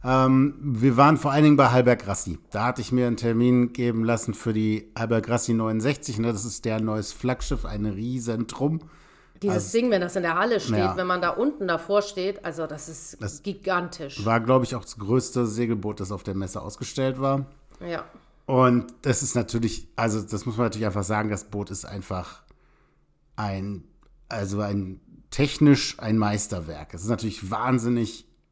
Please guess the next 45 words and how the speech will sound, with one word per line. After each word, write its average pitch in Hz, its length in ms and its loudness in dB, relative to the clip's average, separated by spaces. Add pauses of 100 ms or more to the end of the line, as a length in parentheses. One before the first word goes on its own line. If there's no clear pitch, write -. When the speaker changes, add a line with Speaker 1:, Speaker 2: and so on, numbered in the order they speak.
Speaker 1:
stabil 104 520 -2
gebaut 95 400 -4
alles. 90 400 -8
Die 101 100 -6
ganzen, 101 480 -6 (640)
das - 240 -6
Holz 135 240 8
ist 107 120 -4
einfach 110 260 -2
super 120 420 4
hochwertig, 131 960 2
wenn 113 320 -2
auch - 160 -10
nicht 113 180 -4
ganz 107 180 -4
unser 98 220 -6
Stil. 127 480 0 (560)
Äh, 113 280 2
Verena 117 440 4
war 131 100 6
ja 123 120 6
mit 120 160 2
Krücken 147 320 4
noch 143 160 8
unterwegs. 139 520 4
Das 107 140 -2
war 117 80 6
auf 110 100 0
dem 127 160 4
Boot 127 240 0
eigentlich 127 480 2
auch 123 140 -4
kein 135 220 2
Problem. 135 440 2
Da 113 100 2
konnte 113 260 -4
man 113 160 -2
sich 110 160 -2
so 117 140 -2
ganz 113 260 -2
gut 113 200 -8
bewegen. 113 520 0 (140)
Speaker 2:
Das 170 280 -8
stimmt, 165 240 -12
Speaker 1:
Ähm, 110 540 0